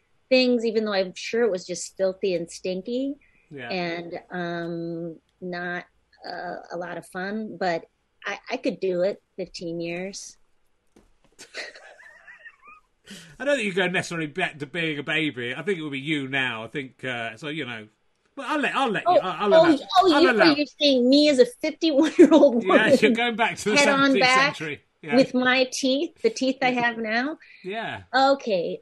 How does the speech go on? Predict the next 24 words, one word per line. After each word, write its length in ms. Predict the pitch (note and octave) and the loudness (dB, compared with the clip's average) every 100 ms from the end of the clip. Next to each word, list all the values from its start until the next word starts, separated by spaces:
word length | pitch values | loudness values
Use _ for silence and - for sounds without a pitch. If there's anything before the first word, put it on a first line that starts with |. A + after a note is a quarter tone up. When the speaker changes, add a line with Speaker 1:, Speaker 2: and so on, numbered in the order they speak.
| _ | _
Speaker 1:
um, 500 | A#3+ A3+ A3 A3+ A3+ A3 | -8 -8 -8 -8 -8 -10
fifty 340 | D4+ - E4 | -12 -14 -18
percent. 360 | C#4+ C#4 - - - | -14 -14 -16 -18 -14
Okay, 520 | C#4 C#4+ C#4 A#3+ A#3+ - | -16 -12 -8 -8 -8 -12
well, 320 | C#4+ E4 F#4 _ _ _ _ _ _ _ - | -16 -16 -18 _ _ _ _ _ _ _ 2
yeah. 1160 | C5+ D#5 D#5 - _ _ _ _ _ _ - | 4 4 -2 -8 _ _ _ _ _ _ -6
If 80 | - | -2
I, 160 | G4 G4 - _ - | -2 -4 -6 _ -18
<sighs> 320 | - - - B3 | -16 -18 -18 -16
man, 680 | A#3+ B3+ F4+ D4 F#3+ E3 - _ - | -14 -8 -6 -4 -4 -8 -14 _ 0
I 120 | B3+ | 2
would 120 | C#4 D4 | 4 2
only 300 | E4+ F4+ D4 | -2 -2 -2
last 480 | C4 C#4 D#4+ - | -2 -2 -4 -8
for 100 | - | -4
about 320 | B3 A3+ G3+ - | -2 -2 -4 -6
two 220 | C#4+ C4 | -4 -2
months 560 | A#3+ C#4 A#3 D#3+ - - | 0 -2 -4 -6 -12 -14
because 360 | - G3 G#3 G3 | -8 -8 -6 -2
I 80 | G3 | -2
need 320 | F#3+ G#3+ G#3 | -4 -10 -8
my 140 | F#3 | -6
meds. 480 | F#3 G3+ G#3 F#3 D#3+ | -6 -4 -4 -4 -6
So 420 | - F#3 F3 E3+ | -10 -6 -4 -4